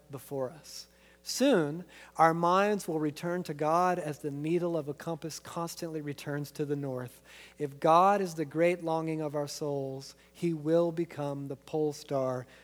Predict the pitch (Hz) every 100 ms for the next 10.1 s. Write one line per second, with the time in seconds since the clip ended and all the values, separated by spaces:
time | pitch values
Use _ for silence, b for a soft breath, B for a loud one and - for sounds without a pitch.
0 | B 139 139 135 135 135 135 135 131 123
1 | 123 - - 127 123 113 120 - - _
2 | _ _ _ _ _ _ _ _ - _
3 | 156 165 170 180 175 165 147 - - 214
4 | 165 143 190 - B B B B - 175
5 | 156 151 139 208 196 160 156 147 175 156
6 | 156 156 202 220 220 180 147 - 190 202
7 | - 196 180 - 180 165 139 135 160 180
8 | 185 156 160 147 147 - 147 151 170 170
9 | 156 143 - 165 165 165 156 - 143 143